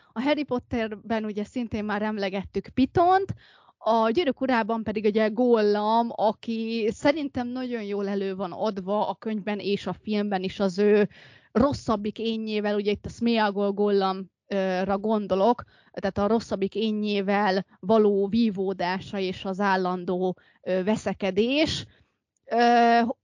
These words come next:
holott, ö, én úgy gondolom, hogy aztán ugye Gollumot nem sikerül megváltani, hiszen, ö, ő ugye a végén az, a Gollum énje, ö, felülkerekedik rajta,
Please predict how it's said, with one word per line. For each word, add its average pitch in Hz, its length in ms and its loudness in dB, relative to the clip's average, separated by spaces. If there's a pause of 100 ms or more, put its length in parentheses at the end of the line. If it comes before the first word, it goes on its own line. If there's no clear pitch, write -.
(140)
holott, 311 680 0
ö, 160 280 -12
én 294 300 -4
úgy 285 220 -2
gondolom, 247 520 0
hogy 226 180 -4
aztán 247 280 -4
ugye 240 160 0
Gollumot 233 720 0
nem 226 320 -4
sikerül 202 500 -4
megváltani, 202 880 -2 (300)
hiszen, 214 840 0
ö, 202 880 2
ő 196 760 6
ugye 202 260 0
a 202 80 2
végén 208 500 2
az, 190 280 -4
a 190 300 -2
Gollum 220 500 4
énje, 196 560 -6 (300)
ö, 196 220 -4
felülkerekedik 208 840 -2
rajta, 233 680 2